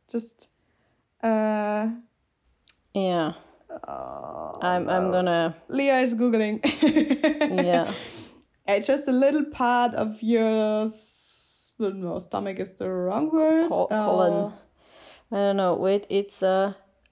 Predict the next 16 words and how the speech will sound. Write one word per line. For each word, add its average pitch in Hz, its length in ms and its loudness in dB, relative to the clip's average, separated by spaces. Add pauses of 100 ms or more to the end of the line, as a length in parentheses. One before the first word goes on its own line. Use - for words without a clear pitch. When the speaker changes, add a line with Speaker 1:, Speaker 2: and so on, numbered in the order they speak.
(180)
Speaker 2:
appendix. 214 1080 0
Speaker 1:
Appendix, 294 880 4
yeah, 247 760 2
appendectomy. 214 1080 0 (160)
It's - 280 -10
the, 185 180 -8
it's, - 340 -12
like, 180 240 -6
how 185 120 -6
it's - 140 -8
called. - 380 -8
Okay, - 320 -8
it's 247 140 -6
an 233 120 0
appendix. - 840 0
<laughs> - 40 -8